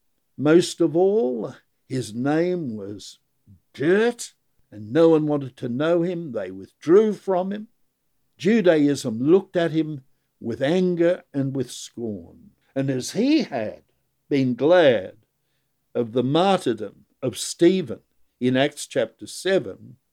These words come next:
so there were those that looked on him and wished him dead. In fact, tried to get him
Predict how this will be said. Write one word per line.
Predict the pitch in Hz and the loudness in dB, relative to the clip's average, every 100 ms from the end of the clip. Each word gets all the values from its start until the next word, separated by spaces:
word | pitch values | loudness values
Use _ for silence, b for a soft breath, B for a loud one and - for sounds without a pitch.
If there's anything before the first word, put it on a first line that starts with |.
| _ _ _ _ _ | _ _ _ _ _
so | - - - 180 180 175 | -14 -8 2 6 8 6
there | 143 139 | 4 2
were | 127 117 | 2 -2
those | 120 147 147 135 120 | 0 2 4 2 -2
that | 123 - | -8 -10
looked | 127 127 - | -4 -4 -2
on | 123 113 117 | -4 -2 -6
him | 175 170 143 92 - _ _ | -2 0 0 -4 -16 _ _
and | 110 117 | -8 -6
wished | 110 120 - | -2 -4 -6
him | - 120 107 | -6 -4 -4
dead. | 104 101 95 | -6 -8 -6
In | - 143 | -2 -2
fact, | 143 - 226 - | -2 -4 -4 -6
tried | - 156 170 220 117 98 _ _ _ _ _ _ _ - | -10 -2 0 0 -2 -6 _ _ _ _ _ _ _ -8
to | 131 | -6
get | 113 131 170 165 | -4 0 0 0
him | - 123 107 113 | -2 -2 -2 -4